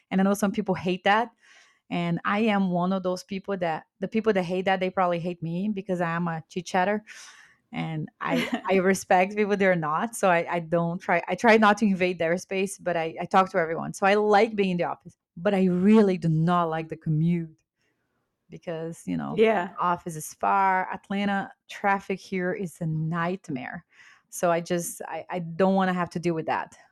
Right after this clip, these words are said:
Speaker 1: But yeah.
Speaker 2: Yeah. Well, I'm proud of you for sticking to what you want. I think it's really hard. I think, like you said, we learn to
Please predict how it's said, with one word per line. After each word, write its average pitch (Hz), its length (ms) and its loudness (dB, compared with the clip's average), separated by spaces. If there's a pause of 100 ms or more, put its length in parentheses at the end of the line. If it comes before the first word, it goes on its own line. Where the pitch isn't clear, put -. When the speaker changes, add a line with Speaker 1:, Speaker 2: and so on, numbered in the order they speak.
(340)
Speaker 1:
But 190 480 -10 (300)
yeah. 170 200 -2
Speaker 2:
Yeah. 170 340 -4 (1400)
Well, 262 380 0
I'm 247 240 -4
proud 247 300 2
of 247 160 -8
you 262 180 -6
for 240 180 -10
sticking 233 520 -8 (120)
to 226 380 -4
what 214 240 -4
you 214 160 -2
want. 214 420 -2
I - 120 0
think 254 240 0
it's 330 180 0
really 302 200 0
hard. 240 520 0
I 208 140 -4
think, 247 400 -6
like 220 320 -4
you 240 60 -10
said, 240 400 2
we 208 100 -2
learn 220 420 -4 (120)
to 196 340 -4